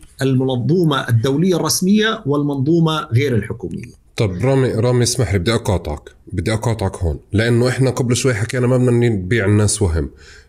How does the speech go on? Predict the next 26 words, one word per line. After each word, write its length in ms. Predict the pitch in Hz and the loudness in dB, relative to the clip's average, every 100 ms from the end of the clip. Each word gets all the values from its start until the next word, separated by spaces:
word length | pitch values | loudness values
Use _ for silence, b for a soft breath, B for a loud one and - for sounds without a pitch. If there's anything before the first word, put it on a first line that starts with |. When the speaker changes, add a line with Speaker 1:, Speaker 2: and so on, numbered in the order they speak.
| - | -4
Speaker 2:
جزء 300 | 170 170 113 | -2 0 2
من 200 | 113 110 | 2 2
عمل 500 | 123 123 92 80 80 90 | 2 2 2 0 -4 -6
الصليب 380 | - 123 127 | -2 0 2
الأحمر، 560 | 117 104 - 95 87 - - 95 | 0 -2 -2 0 0 -4 -12 -4
منظمة 400 | 90 104 101 110 | 0 2 0 0
العفو 280 | 104 104 110 | -2 -2 0
الدولية، 460 | 95 101 92 90 90 | 2 2 2 0 2
هيومن 260 | 110 117 | 2 2
Rights 340 | 104 107 104 98 | 2 0 0 0
ووتش، 240 | 87 - | -2 0
خلفيات 500 | 120 107 127 131 131 | -2 0 0 0 -2
كل 140 | - 117 | 0 0
مؤسسة، 640 | 107 101 - 87 - 82 B B B B B B | 2 2 -2 -4 -6 -8 B B B B B B
الديناميات 880 | 104 98 120 123 131 123 131 127 127 | -2 0 2 2 2 2 2 0 0
أو 460 | 107 104 104 101 101 | 0 2 2 2 2
ال-، 400 | 101 104 101 107 | 2 2 2 2
اللي 120 | 107 | 0
بتشتغل 420 | 127 - 113 113 | 0 -4 -2 -2
فيها، 400 | 110 104 85 87 | 0 0 0 0
التوازنات 760 | 98 - 175 151 131 139 117 127 | -2 0 2 2 2 2 2 0
وغيرها 240 | 147 175 | 0 2
بنعرفها، 520 | 202 180 147 - - - - | 2 2 0 -2 -8 -10 -6
وأنا 200 | 127 180 | 0 2
وأنت 200 | 170 165 | 2 2
بنعرفها. 540 | 139 110 95 - 80 | 2 2 0 -4 -10